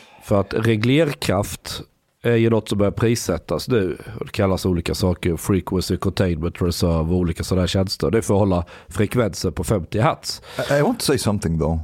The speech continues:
Speaker 1: Mm.
Speaker 2: Du, förkyld,
Speaker 1: Ja.
Speaker 2: låter mer Chang without being, uh, without having a cold. You, you sound more like you now. <laughs> Somehow.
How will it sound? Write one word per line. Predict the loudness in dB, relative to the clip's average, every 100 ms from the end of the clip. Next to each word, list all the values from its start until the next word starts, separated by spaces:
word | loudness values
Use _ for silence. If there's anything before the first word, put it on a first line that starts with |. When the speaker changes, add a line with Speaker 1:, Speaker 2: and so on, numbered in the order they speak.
| -4
Speaker 1:
Mm. | -4 -4 -6 _ _ _ _ _ _ _ _ _ _ -14
Speaker 2:
Du, | 0 2 4 4 0 -6 -16 -10
förkyld, | -4 -2 2 2 2 -2 -4 -12 -2
Speaker 1:
Ja. | 2 4 2 -2 -2
Speaker 2:
låter | 0 2
mer | 2 2
Chang | 0 0 2 2 -2 -4 -14 _ _ _ _ _ _ -2
without | 0 2 0 -2 -8 -14 -14 _ _ _ _
being, | 0 2 2 2
uh, | 2 0 0 0
without | 0 0
having | 0 0
a | 0
cold. | -2 -2 -4 -8 -16 -20 -20 -20 -2
You, | 2 2 2
you | 2
sound | 2 2
more | 2 4 2
like | 2 2
you | 2 2
now. | 2 0 -2
<laughs> | -4 -8 -12 -18 -20 -12 -12 -12 -20 _ _ -18 -16 -2
Somehow. | 0 2 0 -2